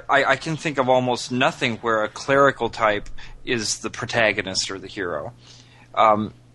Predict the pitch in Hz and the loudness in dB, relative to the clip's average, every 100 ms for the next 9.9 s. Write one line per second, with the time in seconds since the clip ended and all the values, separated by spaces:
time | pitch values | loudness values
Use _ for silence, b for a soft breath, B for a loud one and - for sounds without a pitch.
0 | _ 147 143 139 143 139 160 151 147 127 | _ 2 2 2 2 4 4 6 2 0
1 | - 123 120 117 110 - - - 117 120 | -4 0 4 4 2 -4 -16 -6 -2 4
2 | 165 143 113 98 110 107 131 151 143 104 | 4 4 0 -2 -2 2 2 2 -4 -4
3 | 98 95 95 - B B B _ - 156 | -6 -6 -8 -8 B B B _ 0 4
4 | 151 135 - - 147 180 208 - 123 113 | 6 2 -2 -2 2 2 0 -4 -2 -2
5 | 113 110 127 117 120 - 113 135 160 156 | -2 -2 0 2 2 2 4 6 6 4
6 | - 151 139 - 131 120 110 120 - - | 4 2 2 2 4 4 0 -2 -4 -2
7 | 127 127 156 170 143 135 - - 143 143 | 0 4 8 8 6 4 4 2 6 4
8 | - 131 113 107 113 123 - 107 - 123 | 4 4 4 6 6 6 4 -4 -2 0
9 | 113 110 110 104 107 98 127 113 - | 0 2 2 4 2 6 6 6 2